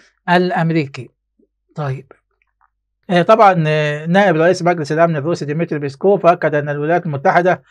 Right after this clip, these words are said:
آه، أنشأت آلية مصادرة الأصول الروسية بشكل غير قانوني،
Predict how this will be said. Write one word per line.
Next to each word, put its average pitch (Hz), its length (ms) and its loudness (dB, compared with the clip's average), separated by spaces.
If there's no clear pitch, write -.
آه، 170 220 -2
أنشأت 185 340 4
آلية 170 340 0
مصادرة 156 580 0
الأصول 165 500 -4
الروسية 156 380 -2
بشكل 156 400 -2
غير 156 300 0
قانوني، 190 600 -2